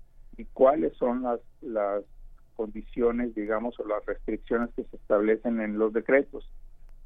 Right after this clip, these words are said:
Eh, ustedes comentaban en su introducción que hay áreas de protección de flora y fauna, son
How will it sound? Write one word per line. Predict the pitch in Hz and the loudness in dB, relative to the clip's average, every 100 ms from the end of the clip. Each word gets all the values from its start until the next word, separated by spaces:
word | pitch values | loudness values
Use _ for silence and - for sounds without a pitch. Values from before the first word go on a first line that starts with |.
| - | -6
Eh, | 117 110 110 - | 0 2 0 -4
ustedes | 151 - 123 120 | -8 -4 -4 -4
comentaban | 120 120 110 120 120 | -4 -4 2 2 2
en | 117 113 | -2 -6
su | 113 | -8
introducción | 110 110 110 - 120 113 | -6 -6 -6 -4 -4 -2
que | 110 | 0
hay | 107 107 | 0 0
áreas | 131 120 127 | 0 4 2
de | 127 | 0
protección | 113 107 107 - 113 | -10 -10 -10 -10 -6
de | 113 | -6
flora | - 110 104 | -2 -2 -2
y | |
fauna, | 104 123 127 131 127 | 2 2 4 -2 -4
son | - | -8